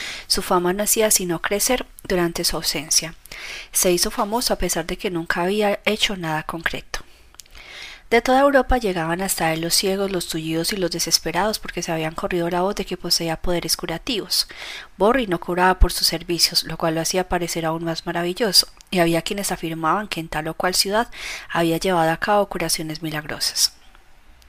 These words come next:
Con solo hacer una ligera alusión a sus logros, Borri incentivaba la imaginación de la gente,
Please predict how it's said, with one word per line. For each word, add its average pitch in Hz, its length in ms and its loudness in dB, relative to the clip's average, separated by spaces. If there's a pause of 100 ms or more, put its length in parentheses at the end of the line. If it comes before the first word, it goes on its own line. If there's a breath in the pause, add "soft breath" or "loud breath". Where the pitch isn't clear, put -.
(580 loud breath)
Con 233 160 2
solo 240 180 4
hacer 285 220 2
una 285 160 4
ligera 180 360 2
alusión 190 360 0
a 165 60 -2
sus 190 180 0
logros, 220 360 0
Borri 165 280 -2
incentivaba 180 580 2
la 170 60 -2
imaginación 175 580 -4
de 170 80 -8
la 180 140 -2
gente, 180 420 -4